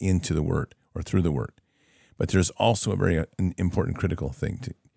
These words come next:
you have to start looking at the addictions that you have, whether it's news, that's an addiction. The obsession of information consumption, it's a, an addiction. And one of the most rancid ones is pornography.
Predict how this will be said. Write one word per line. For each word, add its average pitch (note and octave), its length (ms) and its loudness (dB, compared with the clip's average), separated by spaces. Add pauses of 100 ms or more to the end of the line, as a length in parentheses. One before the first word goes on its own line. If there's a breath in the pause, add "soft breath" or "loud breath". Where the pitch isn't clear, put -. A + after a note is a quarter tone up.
(640 soft breath)
you D#2 140 0
have F#2+ 340 0
to E2 100 -2
start F2 300 2
looking F2+ 280 0
at E2 120 0
the F2 140 2
addictions E2+ 540 0
that - 140 -4
you E2 100 0
have, - 280 -4
whether E2 180 0
it's E2 220 -2
news, G2 340 4
that's - 160 -4
an E2+ 80 2
addiction. D2+ 500 0 (1040 soft breath)
The - 100 0
obsession A2+ 480 2
of F#2 60 4
information F2+ 460 2
consumption, - 640 0
it's - 140 -4
a, D2+ 40 0
an D#2+ 200 -2
addiction. D2+ 540 0 (120)
And F#2 120 6
one F#2 100 6
of F2+ 60 2
the F2+ 40 2
most E2+ 280 -2 (120)
rancid E2+ 580 0
ones C#2 340 -2
is E2+ 320 0 (200)
pornography. C#2+ 500 -4